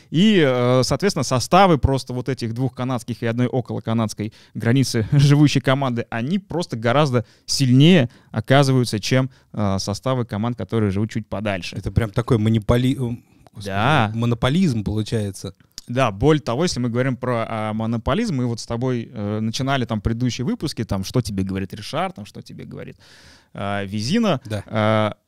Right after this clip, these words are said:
Speaker 1: Норрис.
Speaker 2: Так, да,
Speaker 1: Это,
Speaker 2: Норрис Трофи,
Speaker 1: э,
Speaker 2: это
Speaker 1: приз лучшему защитнику.
Speaker 2: Да, по итогам регулярного
Speaker 1: А,
Speaker 2: чемпионата, да.
Speaker 1: да, но Норрис не был защитником.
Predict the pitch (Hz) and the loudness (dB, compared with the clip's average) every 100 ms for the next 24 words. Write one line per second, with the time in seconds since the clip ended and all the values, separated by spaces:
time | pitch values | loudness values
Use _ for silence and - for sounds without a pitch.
0 | _ - 131 165 107 - - _ _ _ | _ -2 4 6 4 0 -8 _ _ _
1 | _ _ _ _ - - _ _ _ _ | _ _ _ _ -20 -20 _ _ _ _
2 | 110 101 127 - 117 101 120 117 131 139 | -2 -2 -6 -8 -6 -4 -2 0 0 -2
3 | - 120 123 143 131 123 - 135 214 143 | -2 -4 -4 -4 -4 -6 0 2 4 2
4 | 151 127 123 113 113 117 - - - - | -2 -2 0 0 0 -2 -2 -8 -10 -14
5 | 135 123 104 113 107 127 131 107 107 107 | 0 0 2 0 -2 -2 -2 -4 -4 -6
6 | 117 113 113 113 101 - 104 107 131 113 | -6 -6 -4 -4 -6 -10 -12 -2 0 2
7 | 101 - 131 143 139 127 202 247 - 135 | 0 -2 -4 0 2 4 4 2 2 4
8 | 165 123 107 107 - 117 110 - - | 4 4 2 0 0 0 -2 -4 -8